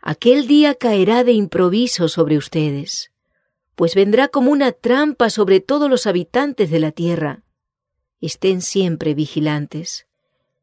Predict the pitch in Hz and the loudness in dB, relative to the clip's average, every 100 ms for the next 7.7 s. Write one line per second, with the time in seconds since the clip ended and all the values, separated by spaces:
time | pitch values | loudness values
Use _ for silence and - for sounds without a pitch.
0 | _ - 196 196 247 262 247 233 202 196 | _ -2 4 6 6 4 2 0 0 0
1 | 190 214 247 233 214 - 196 180 233 240 | -2 4 4 6 0 -2 -4 -4 0 0
2 | 240 208 190 _ 262 277 285 277 262 208 | 4 4 4 _ 0 2 2 2 0 0
3 | - - 220 202 180 185 165 160 151 147 | 0 -2 -4 -2 -4 -4 -4 -2 0 -2
4 | - _ _ _ _ _ _ _ _ _ | -6 _ _ _ _ _ _ _ _ _
5 | - 190 170 165 156 147 - 196 202 - | -10 -4 -4 -2 -6 -8 -6 -6 -6 -6
6 | - 147 156 208 208 165 156 156 214 - | -6 -4 -2 -4 -4 -4 -4 -4 -6 -8
7 | 190 139 135 135 127 135 - | -8 -6 -6 -6 -8 -12 -14